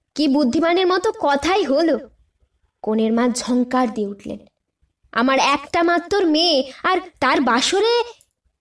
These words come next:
যে বাক্য শেষ অবধি উচ্চারিত হয় না, থেমে যায়, তার ওজন অনেক বেশি। কনের বাবা মাথা চুলকে বললেন, "তবে না হয় একটা কাজ করো,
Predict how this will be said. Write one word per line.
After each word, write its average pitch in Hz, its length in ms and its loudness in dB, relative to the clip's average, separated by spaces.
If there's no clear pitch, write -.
যে 220 240 -2
বাক্য 220 480 -2
শেষ 240 360 -2
অবধি 254 300 0
উচ্চারিত 247 520 -2
হয় 262 360 0
না, 240 340 -2
থেমে 254 400 0
যায়, 220 220 -6
তার 339 280 0
ওজন 320 360 0
অনেক 392 520 0
বেশি। 214 320 -4
কনের 220 300 0
বাবা 226 480 0
মাথা 240 360 0
চুলকে 233 480 -2
বললেন, 208 320 0
"তবে 220 340 2
না 330 120 2
হয় 370 160 0
একটা 403 260 0
কাজ 370 340 0
করো, 311 300 2